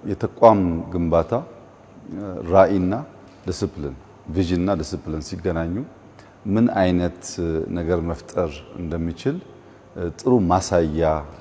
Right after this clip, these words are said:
ይመስለኛል የኢትዮጵያ አርቲፊሻል ኢንተለጀንስ።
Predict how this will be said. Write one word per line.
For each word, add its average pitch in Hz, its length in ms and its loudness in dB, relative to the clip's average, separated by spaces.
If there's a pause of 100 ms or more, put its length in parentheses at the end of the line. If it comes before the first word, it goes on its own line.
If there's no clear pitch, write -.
(120)
ይመስለኛል 80 680 -6
የኢትዮጵያ 80 480 -4 (580)
አርቲፊሻል 82 600 -4 (200)
ኢንተለጀንስ። 76 600 -6